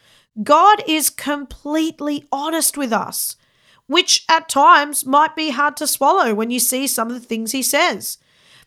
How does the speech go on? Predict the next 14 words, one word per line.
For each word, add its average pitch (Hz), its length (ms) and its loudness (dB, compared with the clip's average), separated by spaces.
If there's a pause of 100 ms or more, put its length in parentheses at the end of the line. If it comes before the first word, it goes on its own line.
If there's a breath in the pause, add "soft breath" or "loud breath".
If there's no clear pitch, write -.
But 311 120 2
at 320 180 0
least 320 380 0
he 285 140 -2
doesn't 302 480 -4
lie. 262 580 2 (560)
That's 359 240 2
something 339 560 2
we 277 120 -2
can 269 180 -2
always 285 600 0
be 285 220 -8
confident 262 600 -4
of. 196 360 -2